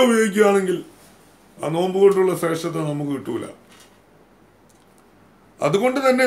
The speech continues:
നോമ്പിൽ വളരെ സൂക്ഷിക്കണം. അത് റമദാൻ മാസത്തെ നോമ്പിൽ മാത്രമല്ല, ഏത് നോമ്പെടുക്കുമ്പോഴും നോമ്പുകാരനെ സംബന്ധിച്ചിടത്തോളം അവൻ്റെ എല്ലാ അനക്കങ്ങളും അടക്കങ്ങളിലും സൂക്ഷ്മത വേണം. ഇല്ലെങ്കിൽ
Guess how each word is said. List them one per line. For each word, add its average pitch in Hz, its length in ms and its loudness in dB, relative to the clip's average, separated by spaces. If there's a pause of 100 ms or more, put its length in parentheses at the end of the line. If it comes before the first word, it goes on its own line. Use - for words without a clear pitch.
(120)
നോമ്പിൽ 233 360 4 (120)
വളരെ 240 260 4 (140)
സൂക്ഷിക്കണം. 180 520 -2 (1600)
അത് 165 100 0 (100)
റമദാൻ 220 480 2
മാസത്തെ 247 460 2
നോമ്പിൽ 240 340 0
മാത്രമല്ല, 220 480 2 (680)
ഏത് 262 220 4 (120)
നോമ്പെടുക്കുമ്പോഴും 226 880 4 (380)
നോമ്പുകാരനെ 254 960 4 (140)
സംബന്ധിച്ചിടത്തോളം 180 760 0 (420)
അവൻ്റെ 208 360 2 (160)
എല്ലാ 233 260 2 (260)
അനക്കങ്ങളും 254 680 2
അടക്കങ്ങളിലും 196 600 0 (300)
സൂക്ഷ്മത 160 540 -6
വേണം. 107 240 -10 (1700)
ഇല്ലെങ്കിൽ 160 240 -4